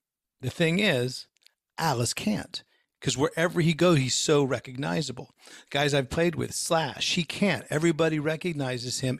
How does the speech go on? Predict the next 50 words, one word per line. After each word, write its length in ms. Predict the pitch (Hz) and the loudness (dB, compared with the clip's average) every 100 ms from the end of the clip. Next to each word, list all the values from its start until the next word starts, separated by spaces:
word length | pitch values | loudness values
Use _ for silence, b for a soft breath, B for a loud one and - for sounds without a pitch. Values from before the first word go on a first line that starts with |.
| - | -2
And 460 | 202 185 156 151 - B B B - | 0 2 2 0 -4 B B B -4
it's 180 | 156 - | -2 2
not 160 | 190 | 2
like, 160 | 156 143 | 2 -2
"Hey, 280 | - 208 180 | -2 0 0
how 200 | 127 165 | 0 0
you 160 | 175 | 2
doing? 320 | 151 170 160 143 | 2 2 2 2
Love 220 | 147 143 | 0 0
your 100 | 147 | 0
music," 480 | 143 160 139 139 - | 0 0 -2 -4 -4
and 180 | 139 139 | -4 -2
move 220 | 143 139 | -2 2
on. 280 | 180 160 143 | 4 4 2
It's, 300 | 139 - - B B B B - | -4 -8 -12 B B B B -2
"Hey, 580 | 185 185 143 123 117 - _ | 2 4 4 2 -4 -12 _
let 80 | 151 | -2
me 120 | 165 | -2
tell 260 | - 160 151 | 0 -2 -2
you 240 | 143 135 | -2 -2
a 60 | 123 | -2
story 800 | - - 185 202 170 139 131 127 B B | -4 0 2 4 4 2 -2 -8 B B
about 180 | 127 131 | -4 -4
how 220 | - 151 | 0 2
your 240 | 151 151 156 | 4 4 2
music 280 | 151 135 | 0 -2
has 120 | 123 - | -4 -2
changed 280 | 147 139 | 0 2
my 140 | 131 135 | 2 2
life. 400 | 147 165 156 - | 4 4 2 0
Do 100 | 135 | -6
you 80 | 127 | -6
have 360 | 165 156 170 | -2 0 2
a 80 | 160 | 2
half 320 | 135 151 147 | 2 -2 0
an 80 | 160 | 2
hour 240 | 156 156 | 4 4
to 80 | 147 | 2
sit 260 | - 170 160 | 0 -2 -2
down? 340 | 160 156 165 B - | 0 2 0 B -2
Or 80 | 175 | 2
wait 200 | 220 214 | 2 0
a 60 | |
second, 260 | - 135 135 | -4 -6 -4
let's 160 | 208 | -4
just 180 | - - | -4 -4
take 160 | 202 175 | -4 -6
a 60 | |
picture 400 | 135 156 135 - | -4 -4 -4 -6
first. 360 | 127 123 80 | -4 -6 -4